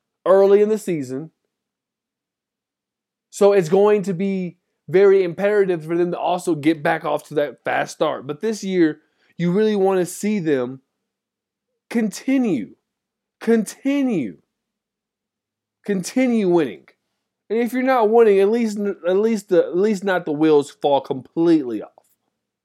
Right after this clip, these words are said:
You got North Dakota State at Nebraska, at Colorado State,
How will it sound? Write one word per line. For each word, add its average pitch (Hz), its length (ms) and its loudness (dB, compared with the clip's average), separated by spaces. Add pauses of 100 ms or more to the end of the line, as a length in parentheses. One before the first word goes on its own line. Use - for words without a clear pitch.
(840)
You 175 120 -4
got 208 180 6
North 233 240 8
Dakota 220 360 2
State 156 300 0
at 185 200 -6
Nebraska, 147 580 -4
at 165 160 -6
Colorado 147 480 -2
State, 113 380 -8